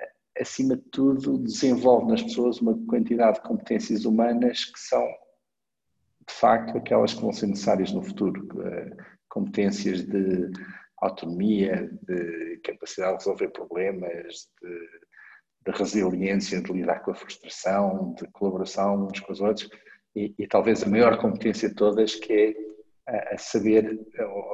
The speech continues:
a, aprender a aprender. Eh, e, e,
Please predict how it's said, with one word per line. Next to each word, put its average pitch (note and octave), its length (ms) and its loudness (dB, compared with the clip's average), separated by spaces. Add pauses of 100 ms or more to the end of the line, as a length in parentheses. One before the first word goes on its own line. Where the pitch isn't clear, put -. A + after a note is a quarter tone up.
(300)
a, A#2+ 40 -2
aprender A2+ 600 4
a G#2+ 80 8
aprender. F2+ 600 -2 (640)
Eh, - 300 -10 (180)
e, A2 80 -6
e, G2 480 -6